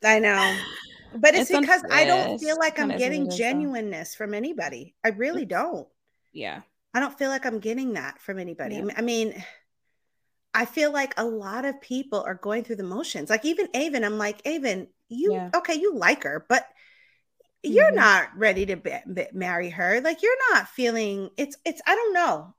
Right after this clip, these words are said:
Speaker 1: It, it's just, but, but no,
Speaker 2: Yeah.
Speaker 1: I agree. I think for me, what I saw, what I've seen from Tino has really given me pause
Speaker 2: Yeah.
Speaker 1: because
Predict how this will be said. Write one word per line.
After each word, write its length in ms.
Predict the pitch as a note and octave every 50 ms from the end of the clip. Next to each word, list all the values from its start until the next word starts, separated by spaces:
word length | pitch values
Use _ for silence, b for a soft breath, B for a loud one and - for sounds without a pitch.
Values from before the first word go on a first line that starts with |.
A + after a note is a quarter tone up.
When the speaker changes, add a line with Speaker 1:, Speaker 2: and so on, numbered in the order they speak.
| _ -
Speaker 1:
It, 160 | D4+ D#4 D#4 E4
it's 200 | E4 - - -
just, 500 | - F4 F4 E4 - - - - - - b b b b b b b b b b b b b b F#3+
but, 200 | C#4 D4 C#4 B3 - - -
but 240 | G#3+ G3+ G3 G3+ B3
no, 220 | D4+ D#4+ C#4 A3
Speaker 2:
Yeah. 60 | G#3+ G3+
Speaker 1:
I 120 | B3 C#4 D#4
agree. 440 | D#4+ C#4 A3 B3 C4+ C#4 B3+ G3+ -
I 120 | - A#3 A#3+
think 240 | A#3+ D4 C#4 B3+ -
for 160 | - C4 A#3+
me, 300 | A#3 A#3 A#3+ B3 C4 C4
what 180 | A3+ G#3 G#3 G#3+
I 120 | G#3+ G#3+
saw, 240 | - - A#3+ A3 -
what 140 | F#3+ A3 A3+
I've 160 | A3 A#3+ A#3+ -
seen 300 | - - C4+ B3 B3+ B3+
from 180 | - A#3+ G#3 G#3
Tino 560 | - - - A#3+ A#3+ A#3 G3+ F3 F3 F3 E3+
has 280 | E3+ F#3 G3 F#3 - - - _
really 460 | E3+ F3+ F3+ F#3 G3 F#3+ F#3+ F#3+ F#3
given 320 | F3+ - F#3 F3 F3+ F3
me 120 | F3+ F3 E3+
pause 640 | - F3+ F3 E3+ E3 D#3 - G#3+ G#3 - - - - -
Speaker 2:
Yeah. 60 | G3
Speaker 1:
because 560 | - - - F3+ E3+ - G3+ G3+ G#3 - -